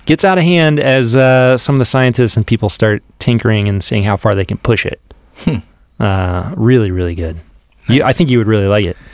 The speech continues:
Speaker 2: I've got, I keep an ongoing queue. I don't know if you've seen any of these. I keep a list, and I don't know if, if the listeners have seen these, but, um, I feel like they should see them,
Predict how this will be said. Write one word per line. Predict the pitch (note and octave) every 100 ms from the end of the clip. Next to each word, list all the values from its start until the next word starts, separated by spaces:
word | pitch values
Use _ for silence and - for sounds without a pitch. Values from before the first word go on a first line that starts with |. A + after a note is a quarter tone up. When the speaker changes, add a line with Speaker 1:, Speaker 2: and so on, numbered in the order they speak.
| - -
Speaker 2:
I've | D4
got, | A#3+ A3+ -
I | E3
keep | - -
an | D3+ B2+
ongoing | A#2+ C3 C#3 C3+ A#2 A#2+ A#2 G#2 F#2
queue. | - B2 F#2+ G1+ - _ _ _ _ _ _ _ -
I |
don't | F3
know | D#3+
if | C#3
you've | A#2
seen | - B2+ A#2
any | F2+ E2
of | D#2+
these. | E2 F#2+
I | G2
keep | - D#3
a | A#2
list, | G2 G2 F2 E2 - - -
and | F#2+
I | G#2+
don't | A2
know | G2 F#2
if, | - -
if | -
the | F#2+
listeners | F#2+ G2 F2+ E2+ E2+ - - - _ _ _ _ _
have | - F2
seen | - G2 F2
these, | E2+ F2
but, | - F2 F2
um, | E2+ E2 E2 E2 - _ _ _ _ _ _ -
I | -
feel | - B2+ A#2+
like | F#2+ - -
they | E2+
should | - - G2+ F#2+ D#2
see | - D2
them, | - G1+ -